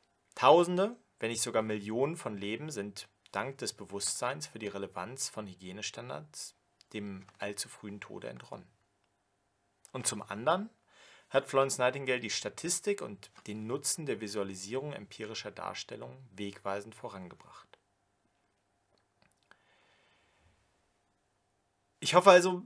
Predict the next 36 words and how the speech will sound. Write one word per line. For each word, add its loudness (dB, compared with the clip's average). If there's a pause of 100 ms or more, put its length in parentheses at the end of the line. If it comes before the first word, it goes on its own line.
dass 4
Sie -2 (160)
zum 2
einen 4
mitnehmen, -2
dass -4
Sie -12
den -8
Kl-, -14 (100)
Worten 0
kluger -4
Frauen -6 (360)
und -20
auch -20 (120)
Frauen -10
im -14
Allgemeinen -8
zuhören -4
sollten, -16
statt -8 (120)
auf -8 (320)
ignorante, -4
maskuline -6 (100)
Weiter-so-Parolen -12
zu -8
bauen. -12 (1400)
Und 0
zum 2
anderen 4
hoffe 4
ich, -4
dass 0
dieses -2
Beispiel 2
verdeutlicht 0
hat, -2